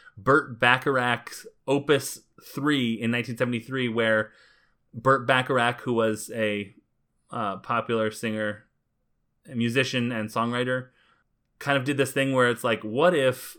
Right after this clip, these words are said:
uh, popular musicians of the time were, uh, being heard by, like, pe-, like, Beethoven? Like, what would Beethoven think of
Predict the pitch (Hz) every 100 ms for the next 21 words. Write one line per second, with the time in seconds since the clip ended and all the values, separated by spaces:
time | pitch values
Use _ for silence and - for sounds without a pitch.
0 | _ 120 110 131 143 147 139 127 120 131
1 | 135 120 120 117 143 143 127 117 117 _
2 | _ 110 110 117 117 117 117 117 113 -
3 | _ _ _ _ _ _ 120 110 107 101
4 | 98 - _ _ _ _ _ _ _ _
5 | - 110 123 127 117 - 127 127 113 117
6 | 113 110 107 104 - _ _ _ _ _
7 | _ _ _ - - 151 117 107 113 117
8 | 110 92 85 117 _ _ _ _ _ _
9 | _ _ _ _ _ 95 101 110 110 101
10 | 104 98 107 101 101 104 98 95